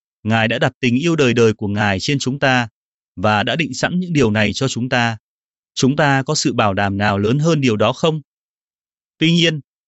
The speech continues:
sự hiểu biết này không khiến chúng ta trở nên thờ ơ hay dẫn đến thái độ buông xuôi. Trái lại, nó cho chúng ta biết rằng Đức Chúa Trời đã biết chúng ta theo cách đặc biệt ấy, và từ cõi đời đời đã quyết định rằng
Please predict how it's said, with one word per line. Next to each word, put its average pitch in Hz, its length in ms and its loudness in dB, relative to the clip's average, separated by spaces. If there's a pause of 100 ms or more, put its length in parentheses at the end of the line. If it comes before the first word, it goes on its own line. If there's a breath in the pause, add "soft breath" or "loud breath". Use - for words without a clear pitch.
sự 160 200 -2
hiểu 123 200 2
biết 202 180 0
này 127 180 0
không 165 200 -4
khiến 135 200 2
chúng 156 200 -8
ta 143 280 2
trở 107 160 0
nên 135 200 0
thờ 123 240 2
ơ 139 280 2 (200)
hay 135 200 0
dẫn 160 220 -2
đến 143 200 0
thái 147 180 -2
độ 175 140 2
buông 143 240 0
xuôi. 143 380 0 (840)
Trái 127 220 0
lại, 151 240 -2 (320)
nó 120 140 2
cho 147 140 -2
chúng 139 220 -6
ta 139 200 0
biết 165 140 0
rằng 120 280 0 (480)
Đức 170 120 2
Chúa 160 180 0
Trời 131 300 2
đã 107 100 -2
biết 190 160 2
chúng 151 200 -4
ta 139 280 0
theo 139 180 -4
cách 190 160 -4
đặc 120 160 -4
biệt 113 160 -2
ấy, 110 320 0 (460)
và 113 260 0
từ 123 240 0
cõi 131 180 -4
đời 139 180 2
đời 117 180 4
đã 107 120 -6
quyết 208 200 -2
định 139 180 -2
rằng 107 260 -2